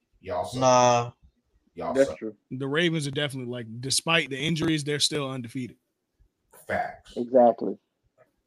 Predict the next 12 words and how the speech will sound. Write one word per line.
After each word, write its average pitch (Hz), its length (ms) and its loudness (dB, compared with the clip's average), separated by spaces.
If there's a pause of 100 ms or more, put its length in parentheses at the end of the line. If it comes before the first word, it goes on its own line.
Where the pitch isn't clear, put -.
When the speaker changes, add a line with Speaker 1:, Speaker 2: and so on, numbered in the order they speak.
(1200)
Speaker 3:
Uh, 170 260 10
I - 160 10
will 233 160 4
go, 196 240 6
my 180 180 2
biggest 170 400 0
letdown, 160 600 2
though, 143 180 4
would 127 320 -8
be, 127 240 -6
uh, 107 440 0 (800)
the 135 60 -8